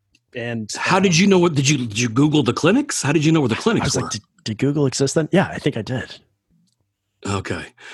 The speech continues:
Speaker 2: Now, if I, if it's this, who, who I'm thinking of, I believe this is the same person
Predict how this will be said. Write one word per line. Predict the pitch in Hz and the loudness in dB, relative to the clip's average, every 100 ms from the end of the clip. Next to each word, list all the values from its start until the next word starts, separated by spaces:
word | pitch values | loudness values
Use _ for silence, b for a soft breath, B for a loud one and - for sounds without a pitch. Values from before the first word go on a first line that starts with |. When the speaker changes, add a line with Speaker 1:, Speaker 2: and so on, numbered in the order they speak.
| B | B
Speaker 2:
Now, | - 143 | -2 0
if | 131 156 | 2 2
I, | - | 2
if | 139 | 0
it's | 143 | 0
this, | 143 123 - 127 110 | 0 -2 -4 -6 0
who, | 151 | 2
who | 143 185 | 4 2
I'm | 143 | 2
thinking | 170 135 127 | 2 2 0
of, | 107 98 | 0 -2
I | 131 123 | -2 0
believe | 127 156 190 139 | 2 2 2 2
this | 147 127 | 0 0
is | 101 | 0
the | 120 | 0
same | - 131 123 | 2 2 2
person | 127 120 - 104 87 | 0 0 0 -2 -4